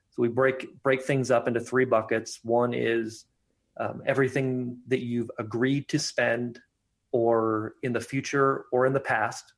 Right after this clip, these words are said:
So you can think of that as your, as your lifestyle bucket. How much does your life cost? The next bucket, number two, is anything that you're gonna spend in the next seven days. So this is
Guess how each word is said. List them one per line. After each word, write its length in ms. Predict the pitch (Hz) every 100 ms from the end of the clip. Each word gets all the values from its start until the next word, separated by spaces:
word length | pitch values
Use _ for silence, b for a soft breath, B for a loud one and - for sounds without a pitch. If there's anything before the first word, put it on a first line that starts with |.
| _
So 220 | - 120
you 160 | 113 113
can 100 | 123
think 180 | 123 113
of 60 |
that 220 | 110 110 113
as 140 | 107
your, 360 | 110 107 107 104 _ 120
as 120 | 107
your 300 | 110 104 104
lifestyle 580 | 123 117 120 - 110 107
bucket. 400 | 101 101 110 113 _ -
How 100 | 120
much 240 | 113 117
does 160 | 123 120
your 140 | 110
life 260 | 101 104 104
cost? 440 | - 104 101 - _ _ b b b b b _ _ _ -
The 80 | 131
next 300 | 151 170 -
bucket, 480 | 147 143 135 135 -
number 180 | 127 120
two, 360 | - 226 196
is 220 | 131 120 -
anything 380 | 156 151 160
that 60 | 143
you're 120 | 131
gonna 140 | 127 120
spend 220 | - 117
in 60 |
the 80 | 113
next 240 | 110 110 -
seven 240 | - 110
days. 320 | 107 107 -
So 140 | 120 117
this 240 | 139 160
is 320 | 139 127 -